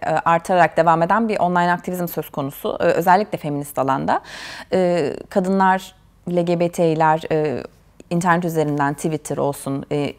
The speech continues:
imza kampanyaları olsun, Facebook veya e-mail kampanyaları, işte e-posta, e, kampanyaları olsun, e, organize olarak veya ifşa kampanyaları olsun, organize olarak çok hızlı bir şekilde... e,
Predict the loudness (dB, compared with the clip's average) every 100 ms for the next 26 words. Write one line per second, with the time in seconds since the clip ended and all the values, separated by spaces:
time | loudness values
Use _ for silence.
0 | _ -4 2 0 2 -4 -2 -4 -4 -4
1 | -6 -8 -10 -12 -4 -4 -4 -6 -6 -6
2 | -12 -20 -20 -6 0 0 0 0 0 0
3 | -2 -6 -4 -4 -2 -4 -4 -8 -8 -8
4 | -8 -12 -6 -4 -2 -4 -6 -8 -8 -6
5 | -4 -4 -4 -4 -6 -8 -10 -2 2 4
6 | 2 0 0 0 2 2 2 -2 -16 -20
7 | -4 2 2 0 0 2 2 0 -4 -4
8 | -6 -6 -6 -10 -6 -2 0 0 -2 0
9 | 2 2 0 -4 -6 -6 -6 -8 -8 -8
10 | -4 0 2 2 2 4 6 4